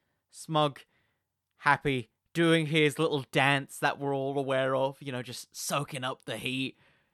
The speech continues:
And he walks into the ring. He walks into the ring alongside Ezekiel, alongside Festus, and then he stands in the middle, the center of the ring, where Kozlov falls in line.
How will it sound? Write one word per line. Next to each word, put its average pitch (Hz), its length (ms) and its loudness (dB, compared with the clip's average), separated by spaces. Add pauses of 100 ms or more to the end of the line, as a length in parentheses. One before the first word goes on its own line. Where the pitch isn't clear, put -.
(500)
And 185 80 -4
he 196 80 0
walks 262 380 -4
into 233 240 -6
the 214 120 2
ring. 175 340 -2 (840)
He - 100 -12
walks 165 320 -2
into 170 240 -8
the 175 100 -2
ring 156 280 2
alongside 143 560 -2
Ezekiel, 143 680 -2 (180)
alongside 139 640 -2
Festus, - 720 -6 (880)
and 151 220 -4
then 156 320 2 (260)
he - 160 -16
stands 165 760 0
in 170 160 0
the 160 80 0
middle, 151 400 -2
the - 40 -14
center 160 400 -4
of 151 120 -4
the 147 100 -2
ring, 131 340 -2 (380)
where 113 140 -8
Kozlov 139 840 -2 (420)
falls 143 460 2
in 143 160 2
line. 127 560 -2